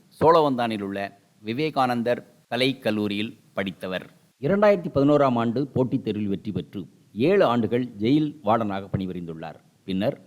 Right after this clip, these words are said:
அவரது துறையிலேயே டி என் பி சி மூலமாக தேர்வெழுதி துணை ஆய்வாளராக, அதாவது உதவி ஜெயிலராக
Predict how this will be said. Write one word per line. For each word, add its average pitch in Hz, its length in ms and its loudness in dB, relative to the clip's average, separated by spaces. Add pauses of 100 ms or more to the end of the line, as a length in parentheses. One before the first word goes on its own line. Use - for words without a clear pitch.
(120)
அவரது 107 440 0
துறையிலேயே 110 580 -4 (200)
டி 127 80 -4
என் 151 200 2
பி 127 200 -2
சி 107 100 -8
மூலமாக 98 500 -4
தேர்வெழுதி 95 500 -6 (520)
துணை 185 420 2
ஆய்வாளராக, 95 800 -2 (120)
அதாவது 104 500 -2 (460)
உதவி 190 460 0 (200)
ஜெயிலராக 110 680 -2